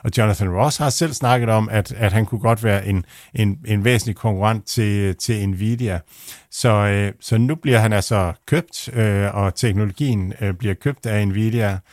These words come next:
øh, og så videre. Kritikerne siger, at Nvidia tog en konkurrent ud, øh, og, øhm, ja, men i hvert fald så, øh, er, jeg, jeg tænker, at Nvidia skal op på det her, altså fordi at,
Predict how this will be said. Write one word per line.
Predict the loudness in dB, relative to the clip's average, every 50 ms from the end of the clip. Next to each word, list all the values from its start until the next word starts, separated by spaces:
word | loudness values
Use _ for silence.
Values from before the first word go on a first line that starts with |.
| -20 -20 -20 _ -2
øh, | 0 0 0 0
og | -2 -2
så | -2 -2
videre. | -2 0 2 2 2 0 -2 -8 -20 -20 _ _
Kritikerne | 0 2 4 4 4 4 2 2 2 2
siger, | 0 0 0 2 2 4 4
at | 2 2 0 0 -2
Nvidia | 0 0 0 2 2 2 2 0
tog | 0 0 0 0
en | 0 -2
konkurrent | -2 -2 -2 -2 0 0 0 0 0 -2 -4
ud, | -4 -2 0 0 0 0 -2 -4 _ _ -20 -20 -20 _ _ 0
øh, | 2 2 2 2 2 2 0 0 -2 -2 0
og, | 0 2 2 0 0 -2 -2 -2 -2
øhm, | 0 0 0 -2 -2 -2 -4 -4 -4 -6 -8 -10 _ _ _ _ _ _ _ 0
ja, | 2 2 2 0 _ _ _ _ _ _ _
men | 0 2 2
i |
hvert | 4 4 2 2
fald | 2 0 0 0
så, | -2 -2 2 2
øh, | 4 4 4 4 4 2 2 2 0 0 0 -2 -2 -4 -4 -2
er, | 0 2 2 2 0 0
jeg, | -2 -2 -2 -2 -2
jeg | -2 -2 0
tænker, | 2 2 2 4 4 4
at | 2 2 2 0 2 2 2
Nvidia | 2 2 2 2 2 2 2 2 0
skal | 0 -2 -2 -2 -2 -2 0
op | 0 0 0 0 -6 -20 -20 _ _
på | -4 -2
det | 0 0 2
her, | 2 2 0
altså | -2 -4 -4 -4 -2 -2 -4
fordi | -4 -2 -6 -4 -2 -2 -2
at, | -2 -4 -8